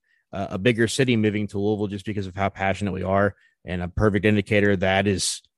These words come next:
having a podcast about, uh, an exhibition game. Uh, and there's no better person to talk about that than our man, Ethan Sprouse, um, one of the faces of the student section. Ethan, I don't know if you've been to a game yet this year,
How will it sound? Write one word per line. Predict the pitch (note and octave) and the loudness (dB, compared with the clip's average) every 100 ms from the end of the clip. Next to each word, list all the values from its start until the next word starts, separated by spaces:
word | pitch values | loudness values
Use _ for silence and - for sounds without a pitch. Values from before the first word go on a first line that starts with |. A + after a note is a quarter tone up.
| _ _ | _ _
having | - A2 | 0 2
a | A2 | 2
podcast | A#2 A#2 G#2+ G#2 G2 F2+ - | 4 4 4 2 0 -2 -4
about, | F#2 F2+ F2+ - | -4 -2 -4 -6
uh, | F#2 F2+ | -6 -6
an | - G2+ | -4 -2
exhibition | G#2+ - G#2+ - F#2+ | -2 2 0 0 -4
game. | F#2 F#2 F#2 - _ _ - | -4 -4 -6 -8 _ _ -4
Uh, | G#2+ | 2
and | G#2 A2+ | 4 4
there's | A#2+ | 4
no | D3+ D#3+ D3+ - - | 8 8 8 4 -6
better | G#2+ C3+ C#3 C3 | 2 4 6 4
person | - B2 - G#2+ | 0 -2 -2 -6
to | |
talk | G2 G2+ G2 F#2+ | -8 -4 -6 -2
about | F#2+ F2+ | -4 -4
that | F#2 F2+ F#2 - _ _ | -4 -4 -4 -8 _ _
than | A2 | 2
our | B2+ | 2
man, | B2 G2 F#2+ F#2 _ _ | 4 2 -2 -6 _ _
Ethan | B2 B2 C3+ | -2 -2 -2
Sprouse, | B2 - G2 F#2 F#2 G2 - _ _ - | -6 -4 -4 -2 -4 -8 -14 _ _ -6
um, | G2 F#2+ F#2+ F2+ - | -2 0 -2 -6 -8
one | A2 A2+ D3 C#3+ | -4 2 6 6
of | B2 G#2 | 4 2
the | B2 B2 A#2+ - _ - | 2 4 2 -2 _ -2
faces | C3+ C3 - B2 G2+ | 0 2 0 -4 -4
of | A2+ A2 G2 | -2 -4 -4
the | |
student | G2 A2 G2+ G#2 | -8 -6 -6 -4
section. | G#2 G2 A#2 | -6 -6 -4
Ethan, | B2 B2+ | -2 -2
I | A#2+ | 0
don't | D#3 | 0
know | D#3+ | 0
if | C#3 | -2
you've | A#2 | -4
been | F#2+ A2+ | -4 -4
to | A2+ | -4
a | A#2 | -6
game | G2+ G#2+ | -4 -4
yet | A2 A2+ | -4 -6
this | G#2+ - | -8 -6
year, | A2 G#2+ | -4 -4